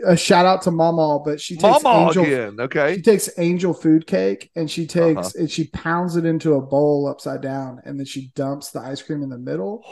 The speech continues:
Speaker 1: and then
Speaker 2: Oh.
Speaker 1: freezes it, flips it over, and then ices it. And so it's, like, pounded angel food cake with ice. It's unbelievable.
Speaker 2: Oh, flip it and reverse it,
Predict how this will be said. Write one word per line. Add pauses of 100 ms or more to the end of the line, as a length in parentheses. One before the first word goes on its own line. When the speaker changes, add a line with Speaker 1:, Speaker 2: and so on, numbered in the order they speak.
(260)
Speaker 1:
and
then
Speaker 2:
Oh.
Speaker 1:
freezes
it,
flips
it
over,
and
then
ices
it. (180)
And
so
it's,
like,
pounded
angel
food
cake
with
ice.
It's
unbelievable. (100)
Speaker 2:
Oh, (880)
flip
it
and
reverse
it,